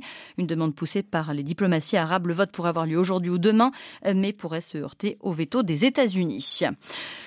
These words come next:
Ce jeudi, en France, les cent jours de Gabriel Attal à Matignon, le Premier ministre a choisi de se rendre à Viry-Châtillon, une ville au sud de Paris où un jeune de quinze ans a récemment été passé à tabac près de son collège, en est mort. Gabriel Attal a appelé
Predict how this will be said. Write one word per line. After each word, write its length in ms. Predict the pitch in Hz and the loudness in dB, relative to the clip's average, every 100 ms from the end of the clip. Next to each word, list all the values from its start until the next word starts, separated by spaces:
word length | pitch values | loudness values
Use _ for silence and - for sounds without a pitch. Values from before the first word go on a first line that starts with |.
| - | -2
Ce 160 | 320 | 2
jeudi, 360 | 302 247 277 277 | 4 4 4 2
en 140 | - 247 | 2 2
France, 340 | - 247 240 | 2 -2 0
les 80 | 233 | 0
cent 180 | 226 233 | 2 0
jours 160 | 220 | 2
de 100 | 202 | 0
Gabriel 440 | 196 208 202 214 208 | 2 2 4 4 4
Attal 240 | 196 214 | 4 2
à 40 | 190 | 2
Matignon, 440 | 214 - 226 269 | 2 4 6 6
le 100 | 233 | 6
Premier 300 | - 262 247 | 4 4 6
ministre 320 | 240 277 - | 6 6 4
a 40 | 220 | 0
choisi 240 | 214 254 | 4 4
de 80 | 233 | 4
se 140 | - | 2
rendre 240 | 208 254 214 | 2 4 4
à 80 | |
Viry-Châtillon, 840 | 185 226 254 302 254 - 214 202 226 | 2 2 2 2 0 -2 -2 2 4
une 120 | 196 | 4
ville 180 | 185 185 | 4 2
au 40 | |
sud 200 | 170 226 | 2 0
de 120 | 196 190 | 2 2
Paris 260 | 175 190 | 2 2
où 100 | 202 | 2
un 60 | 170 | 2
jeune 220 | 165 202 | 4 2
de 80 | 170 | 2
quinze 280 | 180 180 185 | 2 2 4
ans 80 | |
a 40 | 196 | 2
récemment 440 | 160 160 175 202 202 - - | 0 0 4 4 2 -10 -6
été 160 | 170 - | 0 0
passé 320 | - 196 - | 2 0 2
à 80 | 190 | 0
tabac 500 | - 226 185 202 240 _ | 2 2 4 2 0 _
près 160 | - 180 | -10 -10
de 60 | 156 | -8
son 180 | - | -8
collège, 540 | 165 196 175 180 208 202 - | -2 2 4 4 2 -2 0
en 120 | 160 | 2
est 80 | 156 | 2
mort. 380 | 156 170 202 | 4 2 2
Gabriel 340 | 185 165 160 160 | 0 0 0 0
Attal 220 | 151 175 | 0 0
a 60 | 160 | 0
appelé 260 | - 196 | 2 0